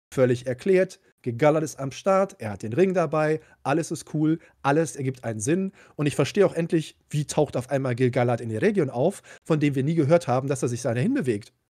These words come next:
mit irgendeiner Truppe von irgendwelchen Leuten. So, und, äh, aber das ist halt das Problem. Es ist uneinheitlich, es gibt auch vor allem weder Logik, noch Zeit,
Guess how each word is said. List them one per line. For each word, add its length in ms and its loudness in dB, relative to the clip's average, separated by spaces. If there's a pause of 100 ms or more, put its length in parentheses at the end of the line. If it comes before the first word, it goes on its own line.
mit 200 0
irgendeiner 260 0
Truppe 240 -4
von 120 -6
irgendwelchen 320 -6
Leuten. 320 -6 (520)
So, 180 2
und, 380 -2 (120)
äh, 180 -18 (1200)
aber 160 4
das 220 0
ist 200 -8
halt 280 -2
das 160 -6
Problem. 640 -2 (500)
Es 180 -8
ist 380 -6 (320)
uneinheitlich, 1200 -2 (440)
es 160 -2
gibt 260 -2
auch 100 -6
vor 180 -6
allem 300 -4
weder 180 -8
Logik, 480 -2 (480)
noch 160 -8
Zeit, 440 -8